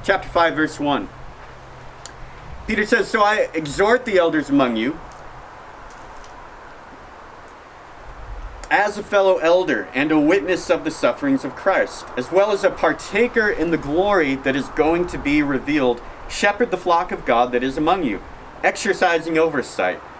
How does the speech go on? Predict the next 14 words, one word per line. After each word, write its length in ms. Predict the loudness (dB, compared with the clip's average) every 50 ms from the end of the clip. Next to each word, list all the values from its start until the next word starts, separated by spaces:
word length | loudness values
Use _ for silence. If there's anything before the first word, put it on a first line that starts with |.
| -18 -18 -16 -6
not 320 | 0 2 2 4 4 2
under 160 | 2 0 0 -2
compulsion, 680 | -2 -4 -6 -4 -2 -2 -2 -2 -4 -6 -6 -6 -6 -8 -4 -4
but 160 | -2 0 2
willingly, 460 | 2 4 4 4 2 0 -2 -4 -6 -10 -14 -14 -14 -10 -10
as 120 | -10 -6
God 280 | 0 2 2 2 2 0
would 100 | -4 -2
have 300 | 0 2 0 0 -2 -4
you, 120 | -10 -10 -12 -14 -14 -14 -14 -14 -14 -14 -14 -6 0
not 320 | 2 2 2 2 -2 -2
for 120 | -2 -2 -2
shameful 560 | -2 -2 -2 0 0 -2 -4 0 0 0 0
gain, 440 | 2 0 0 2 2 0 0 -2